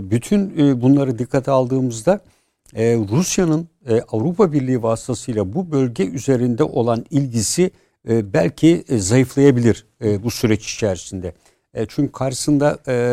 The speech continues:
yaptırımlarla birlikte esasında Avrupa Birliği, evet, e, doğalgazda ciddi bir sıkıntı çekebilir. Bu kış mevsimi gelecek süreçte ama, e,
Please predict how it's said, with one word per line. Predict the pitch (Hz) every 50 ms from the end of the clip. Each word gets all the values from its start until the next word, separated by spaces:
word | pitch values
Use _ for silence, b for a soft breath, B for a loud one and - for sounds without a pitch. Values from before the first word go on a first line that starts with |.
| 123 117 110
yaptırımlarla | 98 104 101 - _ - 131 139 139 151 170 180 185 175 156 127
birlikte | 127 123 120 110 - - 123
esasında | 113 98 - - 131 127 - - - 131 127
Avrupa | - 107 120 147 - - 160 131 117
Birliği, | 117 110 104 98 98 107 143 190 b b b b b b -
evet, | 127 127 113 - - -
e, | 117 104 90
doğalgazda | 110 104 113 113 104 127 135 127 107 107 - 147 135
ciddi | - - 120 - - 143 127
bir | 131
sıkıntı | - - - - 139 135 - -
çekebilir. | - 143 117 - 156 147 139 147 139 117
Bu | 98 98 - -
kış | - 117 - -
mevsimi | 127 123 117 107 - - 123 120 110
gelecek | 110 117 117 117 104 120 123 -
süreçte | - - 110 104 98 - - 185
ama, | 208 208 151 98 b b b b b b b b _
e, | 110